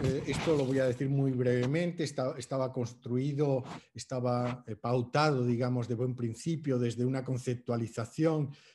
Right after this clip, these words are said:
que distinguía en estos terrenos de la cultura que nosotros teníamos en cuenta, del patrimonio, de las identidades, de las expresiones culturales, pues se, eh, se hacía una proyección más, eh, teórica de principio a partir de tres,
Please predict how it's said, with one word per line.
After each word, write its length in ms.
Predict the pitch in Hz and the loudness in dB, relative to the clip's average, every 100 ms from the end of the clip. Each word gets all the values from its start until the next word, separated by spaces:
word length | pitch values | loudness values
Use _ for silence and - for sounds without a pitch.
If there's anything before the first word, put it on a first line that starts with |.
| _ | _
que 100 | 127 | -2
distinguía 840 | 120 - - 120 127 156 135 135 | 0 -2 -2 -2 2 2 2 0
en 140 | 123 143 | -4 -4
estos 420 | 151 170 - - | -2 -4 -4 -2
terrenos 680 | 127 117 160 170 139 117 | -2 2 2 2 0 -2
de 120 | 110 117 | -2 -2
la 280 | 113 110 - _ - | -2 -6 -12 _ -16
cultura 580 | - 117 - 156 143 123 | -4 -4 0 2 2 2
que 140 | 123 110 | -2 -6
nosotros 360 | 104 123 120 | -4 -4 -4
teníamos 360 | - 117 113 104 | -4 -4 -4 -6
en 120 | 110 | -6
cuenta, 260 | 139 123 117 | -4 -2 -2
del 120 | 107 | -4
patrimonio, 680 | 107 101 104 117 131 123 113 | -8 -8 -6 -2 -2 -2 -2
de 120 | 110 | -4
las 240 | 107 - - _ _ | -8 -10 -16 _ _
identidades, 760 | 113 117 110 113 107 127 123 113 | -8 -6 -6 -6 -2 0 0 -2
de 120 | 113 | -4
las 140 | 107 107 | -6 -10
expresiones 400 | - 110 131 123 | -10 -6 -6 -6
culturales, 400 | 139 151 160 175 - - _ | -6 0 0 0 -10 -20 _
pues 460 | - 160 160 - _ | -2 0 0 -8 _
se, 560 | - - 147 135 131 - | -14 -4 0 2 0 -4
eh, 360 | 135 120 120 113 | -4 -2 -2 -6
se 180 | - 120 | -4 -6
hacía 240 | - 156 | 0 2
una 160 | 151 147 | 4 4
proyección 720 | 143 131 127 - 160 156 135 | 2 2 0 -2 2 2 2
más, 340 | 139 143 - - | -2 -4 -8 -8
eh, 340 | 117 113 113 | -6 -6 -10
teórica 540 | - 131 151 156 147 139 | -2 2 4 4 2 0
de 100 | 131 | 0
principio 760 | 131 131 123 147 143 143 156 151 _ - _ | -2 -4 -4 -4 -4 -2 -2 -4 _ -20 _
a 120 | 113 | -10
partir 380 | - 117 - 139 | -4 -4 -2 0
de 140 | 135 131 | 0 0
tres, 500 | 131 139 139 - | 0 -2 -2 -10